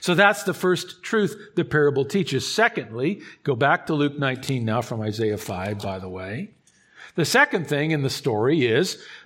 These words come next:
many faithful prophets were sent to call back their hearts. Now we go into the narrative. Verse ten, when the time came, he sent a servant to the tenants. Who were the servants? They were the Old Testament prophets.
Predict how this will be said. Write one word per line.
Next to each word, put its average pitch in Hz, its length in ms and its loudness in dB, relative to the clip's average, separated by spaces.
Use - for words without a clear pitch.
many 196 380 4
faithful 185 580 2
prophets 214 640 2
were 143 100 0
sent 196 400 2
to 240 100 -2
call 165 520 2
back 135 320 2
their 156 260 0
hearts. 202 640 0
Now 131 160 2
we 160 100 2
go 156 240 4
into 160 280 2
the 185 100 2
narrative. 208 680 4
Verse 220 320 4
ten, 240 320 4
when 180 140 2
the 185 60 2
time 247 440 2
came, 208 320 2
he 220 120 4
sent 220 340 2
a 180 120 4
servant 208 680 4
to 220 120 2
the 233 100 2
tenants. 247 360 2
Who 220 100 2
were 254 140 -2
the 285 100 2
servants? 202 460 4
They 190 220 4
were 202 280 4
the 196 140 4
Old 196 220 4
Testament 185 580 0
prophets. 240 840 2